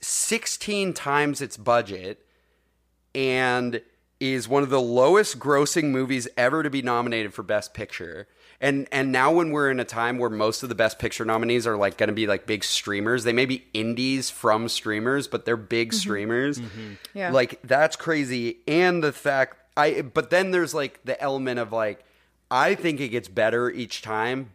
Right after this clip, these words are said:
Speaker 1: but
Speaker 2: Mm.
Speaker 1: everyone
Speaker 2: Yeah.
Speaker 1: remembers that first time they watched that last scene,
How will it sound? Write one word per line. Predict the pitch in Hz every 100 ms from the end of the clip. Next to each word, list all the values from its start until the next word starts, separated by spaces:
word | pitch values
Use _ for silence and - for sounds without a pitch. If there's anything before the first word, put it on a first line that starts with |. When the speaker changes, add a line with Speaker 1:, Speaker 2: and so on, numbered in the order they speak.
| -
Speaker 1:
but | 143 127 101 98 - _ _ _ _ _ -
Speaker 2:
Mm. | 170 160 156
Speaker 1:
everyone | 135 151 151
Speaker 2:
Yeah. | 135
Speaker 1:
remembers | 120 123 127
that | 117 101 -
first | 131 127 -
time | 120 120 120
they | 117
watched | 104 104 -
that | 113 104
last | 104 101 101 -
scene, | 104 101 113